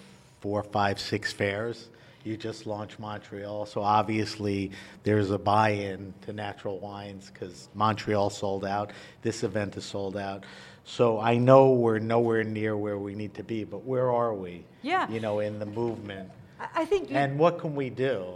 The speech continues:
Speaker 1: I mean, we
Speaker 2: But this is the point, you know, I think we are now, I mean, and I'd love to maybe get some, some, some questions and see in your, from your perspective, you know, as, as somebody who drinks natural wine, as somebody who makes natural wine, as somebody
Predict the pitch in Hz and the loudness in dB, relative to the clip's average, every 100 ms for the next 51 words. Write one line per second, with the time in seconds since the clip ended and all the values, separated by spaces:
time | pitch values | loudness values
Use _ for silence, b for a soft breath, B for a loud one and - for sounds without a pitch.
0 | 90 95 101 113 - 214 208 294 339 311 | -12 -14 -12 -10 -10 -6 0 0 0 -6
1 | 294 233 - 294 320 214 226 233 233 233 | -10 -10 -4 0 0 0 -2 0 0 0
2 | 311 269 240 240 277 285 247 220 208 196 | 0 0 4 8 8 6 4 4 4 2
3 | 247 247 233 247 254 262 311 311 285 247 | 0 0 -2 -2 -2 2 0 0 -4 -2
4 | 233 214 196 202 - 208 208 214 202 202 | -2 -4 -6 -6 -6 -12 -10 -8 -8 -8
5 | 214 196 220 220 226 190 202 190 - 214 | -10 -8 -6 -6 -6 -8 -8 -10 -8 -8
6 | 208 B B - 262 269 294 277 262 262 | -10 B B -2 2 4 4 2 0 0
7 | 277 175 - - 170 202 160 180 180 - | 0 -4 -8 -10 -10 -8 -6 -8 -12 -10
8 | 214 202 185 190 185 - - - - - | -6 -4 -4 -6 -8 -12 -18 -20 -20 -14
9 | - 226 247 - 233 247 262 247 220 220 | 4 6 6 4 2 4 0 -2 -2 -4
10 | 226 226 214 220 208 - 196 196 202 208 | -4 -6 -6 -8 -8 -8 -4 -4 -4 -6
11 | 254 240 220 226 196 214 208 - 214 220 | -2 0 -2 -4 -6 -6 -6 -6 -4 -2
12 | 220 220 202 - 214 202 190 196 208 196 | -4 -8 -10 -10 -6 -4 -4 -4 -8 -8
13 | 240 233 196 220 | -8 -8 -8 -10